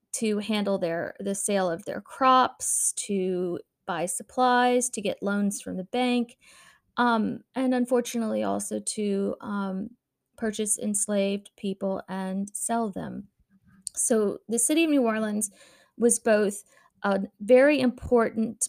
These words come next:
place for Creoles in terms of business and economics,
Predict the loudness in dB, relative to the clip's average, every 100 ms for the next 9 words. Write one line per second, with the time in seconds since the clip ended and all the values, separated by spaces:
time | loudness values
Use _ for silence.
0 | -8 -2 2 2 0 -4 -6 -6 -6 -2
1 | 2 2 2 2 -2 -4 -4 -4 -4 -2
2 | 0 -2 -4 -2 0 0 -2 -6 2 4
3 | 4 2 0 -4 -6 -4 -2 -2 -2 -4
4 | -2 -2 -2 -4 -12